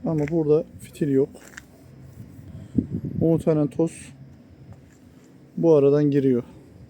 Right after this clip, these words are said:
Bu içeriye doğru. Buraya şimdi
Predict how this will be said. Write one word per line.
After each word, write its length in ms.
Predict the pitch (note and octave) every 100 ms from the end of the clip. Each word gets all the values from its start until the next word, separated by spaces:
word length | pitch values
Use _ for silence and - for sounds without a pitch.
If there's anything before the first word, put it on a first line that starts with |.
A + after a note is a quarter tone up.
| - -
Bu 100 | C#3+
içeriye 400 | - C#3+ C3+ C3
doğru. 280 | B2 C#3 E3 - - - - - - - - - - - - - - - - - - - - - - - - - - - - - - - - -
Buraya 220 | F3 E3
şimdi 460 | E3 F3 E3+ E3+ E3+